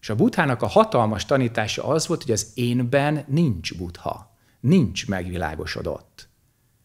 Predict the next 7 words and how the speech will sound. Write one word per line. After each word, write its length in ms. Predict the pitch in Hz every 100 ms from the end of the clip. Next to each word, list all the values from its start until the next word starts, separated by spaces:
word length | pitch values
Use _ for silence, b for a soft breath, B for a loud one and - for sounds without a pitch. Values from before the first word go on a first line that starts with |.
| _ _ _ _ _ _ _ _
Ahhoz 240 | 135 139
az 200 | 135 127
én 220 | 151 165 151
keletkezése 920 | 147 143 135 123 117 110 - 113 107
elé 360 | 135 135 117 98
kell 220 | 110 98
visszatérni, 920 | 110 113 127 - 143 143 160 165 165